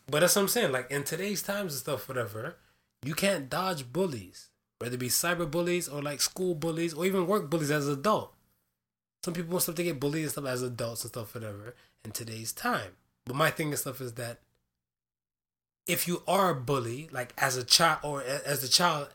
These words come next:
is a bully, I feel like that's easy to correct than to be bullied. Because I feel like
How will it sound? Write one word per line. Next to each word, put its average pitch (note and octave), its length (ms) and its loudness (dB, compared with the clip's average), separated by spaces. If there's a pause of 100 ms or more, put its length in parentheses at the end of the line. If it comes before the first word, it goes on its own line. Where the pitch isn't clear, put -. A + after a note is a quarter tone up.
(180)
is F#3+ 180 4
a E3 60 8
bully, C#3+ 480 0 (180)
I D3 40 0
feel F#3 140 4
like E3 120 4
that's F3 300 6
easy F3+ 280 2
to E3 160 4
correct D#3 580 4 (480)
than C#3 200 4
to B2+ 100 -2 (300)
be G3+ 220 6
bullied. A#2+ 540 0 (960)
Because C#3 420 0 (100)
I D3+ 80 6
feel F3 180 4
like D3+ 280 2